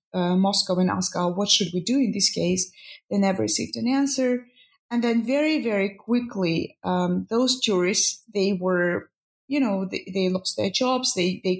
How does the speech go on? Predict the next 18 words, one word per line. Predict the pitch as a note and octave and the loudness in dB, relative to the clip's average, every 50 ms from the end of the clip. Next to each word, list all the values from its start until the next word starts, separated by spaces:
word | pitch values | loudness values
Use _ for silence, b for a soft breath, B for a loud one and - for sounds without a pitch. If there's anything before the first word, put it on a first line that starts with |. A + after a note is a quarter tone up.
| - - | -2 -2
couldn't | C4+ C4 C#4+ B3+ | 0 2 2 4
stay | C4 - - A#3 A3 A3 G#3+ G#3+ G#3+ B B B B B B _ | 2 2 2 2 2 2 2 0 -2 B B B B B B _
in | - G#3+ | -2 0
their | G#3 G#3 G#3 | 2 2 2
positions | G#3 G3+ F#3 G3 G3 G3 G#3+ G#3 F#3+ - | 2 0 0 2 2 2 2 2 2 0
because | F#3 - F#3 F3+ - - | 0 0 2 2 2 2
there | - F#3+ F#3 F3+ | 2 0 0 2
was | F#3+ - - | 4 4 4
simply | - A#3 A3+ A3 G3+ G#3 | 4 4 2 0 0 2
no | F#3+ F3+ E3+ E3 E3 E3 - - | 2 2 2 2 0 -2 -4 -4
pay. | A3+ G3+ G#3 A#3 B3 B3 | -2 0 2 2 2 2
They | A3 G#3+ | 0 0
realized | F#3+ F#3 G3+ G3+ G3+ F#3+ F#3 F3+ F3+ F#3 F3+ - - | 0 0 0 0 2 2 2 2 2 2 2 2 2
that | F3+ E3+ E3+ b b b b b _ _ _ | 0 -2 -4 b b b b b _ _ _
working, | F#3 F3+ F#3 A3 B3 B3 B3 B3 A#3+ A3 G#3 G3 G3 G3 F#3+ F#3+ F#3+ F#3 - - - - | -14 -8 -4 -2 0 0 0 0 0 0 2 2 2 2 2 2 2 0 -2 -4 -4 -2
um, | F#3 F3+ F3 F3 F3 F3 F3+ F3+ F3+ - - - | 0 2 2 2 2 2 2 2 0 -2 -6 -4
in, | - F#3+ F3+ F3+ F3+ F3+ F3+ F3 F3+ E3 - - - - | -2 0 0 2 2 2 2 2 0 -2 -4 -6 -6 -6
uh, | E3+ E3+ E3+ | -4 -4 -4